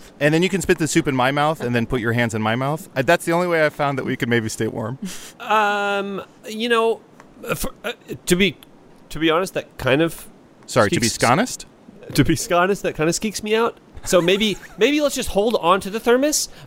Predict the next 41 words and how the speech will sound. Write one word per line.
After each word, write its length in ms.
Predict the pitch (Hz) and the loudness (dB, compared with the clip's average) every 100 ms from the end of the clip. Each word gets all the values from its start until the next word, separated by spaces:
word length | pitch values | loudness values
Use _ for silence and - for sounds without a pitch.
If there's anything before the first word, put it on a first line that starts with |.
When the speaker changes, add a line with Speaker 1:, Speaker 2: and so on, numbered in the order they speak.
| - | -4
Speaker 2:
Um, 180 | 165 226 | 0 2
Speaker 1:
Oh, 40 | |
I'm 140 | 302 339 | 2 -2
sorry. 580 | - 202 165 165 240 - | -2 0 2 2 -2 -2
I 160 | 233 294 | 0 0
forgot 480 | - - 220 196 | -4 -2 0 0
we 100 | 202 | 0
were 160 | 202 214 | 0 0
friends. 760 | - - 269 240 135 110 - - - | 0 0 2 2 -2 -8 -14 -14 -8
Speaker 2:
Wha-, 220 | 226 269 | -4 -4
hold 240 | 165 220 208 | 0 2 2
on. 140 | 110 - - - - - | 0 -6 -18 -20 -20 -8
We 140 | 143 | -2
have 160 | 170 220 | 2 2
a 40 | - | 2
thermos 280 | 214 202 | 0 0
full 140 | - 160 | 0 0
of 80 | 135 | 2
hot 220 | 143 - | 2 2
soup, 200 | 123 107 | -2 0
so 120 | 123 | 2
that's 220 | 139 175 | 4 2
a 60 | 175 | 0
source 320 | - 233 247 | 0 2 0
of 100 | 233 | -2
heat. 320 | - 151 - - - - - - | 0 0 0 -10 -14 -20 -16 -2
I 80 | 147 | 0
think 140 | 170 | 2
what 120 | 247 196 | 2 2
we 80 | |
should 160 | 170 139 | 0 -2
do 140 | 175 | 2
is 100 | 190 | 2
we 80 | - | 2
should 160 | 131 107 | -2 0
press 260 | 190 226 | 2 2
that 180 | 220 196 | 2 0
thermos 420 | - 131 131 127 | 0 0 0 -2
to 240 | - - 170 | -6 -2 2
our 100 | 139 | 2
skein. 460 | - - 196 104 | 0 -2 -2 -2